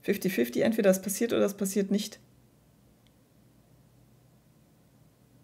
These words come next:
Nein, das muss man anders rechnen. Jetzt hör doch mal auf.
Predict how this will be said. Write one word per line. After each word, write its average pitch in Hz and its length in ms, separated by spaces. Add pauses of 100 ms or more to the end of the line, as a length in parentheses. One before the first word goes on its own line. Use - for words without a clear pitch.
(880)
Nein, 180 580
das 190 140
muss 226 140
man 220 160
anders 208 360
rechnen. 202 240
Jetzt 190 200
hör 208 240
doch 277 100
mal 160 180
auf. 208 380